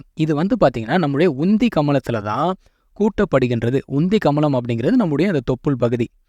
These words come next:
நம்ம ஏதோ ஒரு வேலை செய்றோம் அப்படின்னு வச்சுக்கோங்களேன், அந்த டைம்ல அந்த உடலின் இயக்கத்தால் வெப்பம் அப்படிங்கிறது உண்டாகும். ஆனா காம வயப்பட்டாலே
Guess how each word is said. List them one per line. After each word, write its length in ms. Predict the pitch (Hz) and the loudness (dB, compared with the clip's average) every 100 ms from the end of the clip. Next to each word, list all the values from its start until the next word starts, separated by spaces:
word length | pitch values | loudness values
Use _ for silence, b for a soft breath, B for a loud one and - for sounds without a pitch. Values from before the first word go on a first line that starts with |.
| _ | _
நம்ம 340 | 170 196 160 196 | 0 2 2 2
ஏதோ 260 | 156 170 | 2 4
ஒரு 180 | 240 185 | 4 4
வேலை 260 | 143 196 208 | 2 0 0
செய்றோம் 280 | 160 147 156 | 0 0 0
அப்படின்னு 240 | 151 139 139 | 0 0 -2
வச்சுக்கோங்களேன், 520 | - - 113 127 120 - | -4 -6 -2 -2 -4 -6
அந்த 280 | 123 135 135 139 | -4 0 0 2
டைம்ல 260 | 220 165 | 0 2
அந்த 340 | 131 185 139 127 | 0 0 -2 -4
உடலின் 360 | 135 196 196 | 0 0 0
இயக்கத்தால் 760 | 135 143 190 175 131 120 143 247 b b _ | 0 0 0 -2 -2 -2 -2 -4 b b _
வெப்பம் 380 | 156 170 240 214 | -2 2 2 2
அப்படிங்கிறது 440 | 147 147 135 127 | 0 -2 -2 0
உண்டாகும். 440 | 185 143 135 123 98 _ | 0 0 0 0 -2 _
ஆனா 580 | - 120 110 113 139 151 - _ _ | -10 -8 -6 -4 -2 -2 -6 _ _
காம 500 | - 156 233 208 151 | -2 2 2 2 2
வயப்பட்டாலே 880 | 147 131 139 - 202 151 123 139 | 0 0 -2 0 2 2 2 0